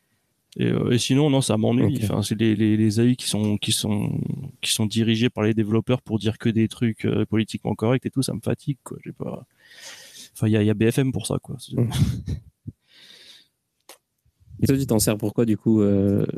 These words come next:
Speaker 2: l'intelligence
Speaker 1: Ah non, moi,
Speaker 2: artificielle ?
Speaker 1: j'étais, moi, je suis juste un curieux. Euh, bon, après, je suis développeur, donc je, je,
Speaker 2: Mm.
Speaker 1: peut-être qu'un jour, je l'utiliserai, euh, pour faire des tâches répétitives un peu chiantes, mais pour l'instant, je l'ai pas intégré dans ma, dans ma routine de travail, quoi. C'était vraiment juste par curiosité, euh,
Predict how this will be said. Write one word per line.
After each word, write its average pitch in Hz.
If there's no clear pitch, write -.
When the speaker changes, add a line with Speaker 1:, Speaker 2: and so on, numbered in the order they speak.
Speaker 2:
l'intelligence 101
Speaker 1:
Ah 123
non, 180
moi, 165
Speaker 2:
artificielle ? 113
Speaker 1:
j'étais, 110
moi, 139
je -
suis 123
juste 127
un 107
curieux. 120
Euh, 104
bon, 107
après, 131
je 147
suis 147
développeur, 131
donc 107
je, 104
je, 104
Speaker 2:
Mm. 98
Speaker 1:
peut-être 147
qu'un 123
jour, 139
je 113
l'utiliserai, 110
euh, 101
pour 113
faire 117
des 107
tâches 117
répétitives -
un 98
peu 113
chiantes, 175
mais 107
pour 127
l'instant, 143
je 135
l'ai 131
pas 147
intégré 123
dans 117
ma, 104
dans 107
ma 110
routine 113
de 107
travail, 110
quoi. 113
C'était 110
vraiment 113
juste 117
par -
curiosité, 107
euh, 107